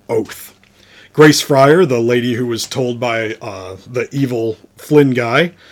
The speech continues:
um, that she was fine, at this point was now unable to walk. She required a back brace simply to sit up, and she had lost all of her teeth. The reporters decided to describe her as a pretty girl,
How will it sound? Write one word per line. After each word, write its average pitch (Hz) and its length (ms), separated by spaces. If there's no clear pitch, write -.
um, 120 380
that 120 120
she - 140
was 120 120
fine, 208 500
at 139 120
this 156 160
point 156 220
was 131 140
now 131 340
unable 123 340
to 107 80
walk. 110 560
She - 180
required 147 640
a 127 160
back 120 380
brace 185 440
simply 151 460
to 127 180
sit - 420
up, 185 300
and 139 160
she 151 120
had 127 100
lost 123 400
all 135 180
of 127 120
her 120 100
teeth. - 560
The 123 100
reporters 190 720
decided 147 720
to 139 420
describe 147 420
her 147 120
as 135 340
a 139 240
pretty 185 220
girl, 104 340